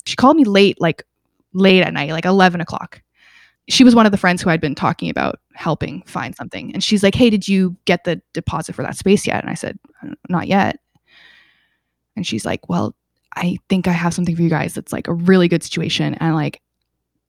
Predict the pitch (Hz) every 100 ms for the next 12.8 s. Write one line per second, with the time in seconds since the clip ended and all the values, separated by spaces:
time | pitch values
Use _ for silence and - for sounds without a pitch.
0 | - - 190 185 196 - 175 170 175 175
1 | 165 156 127 139 143 - - 180 - 175
2 | 160 160 135 - - - _ _ - 175
3 | - 156 - - - _ _ _ _ _
4 | _ 190 175 - 139 196 208 190 214 269
5 | 262 262 - 180 180 180 135 170 175 165
6 | 131 151 - 151 151 - - 85 90 -
7 | - - - - - - _ _ _ 214
8 | 220 247 247 214 214 202 196 180 180 175
9 | 175 180 202 - _ - 175 175 170 -
10 | _ _ _ _ _ - 233 240 - 202
11 | - - 226 226 202 208 196 196 185 185
12 | 185 175 - 190 190 180 -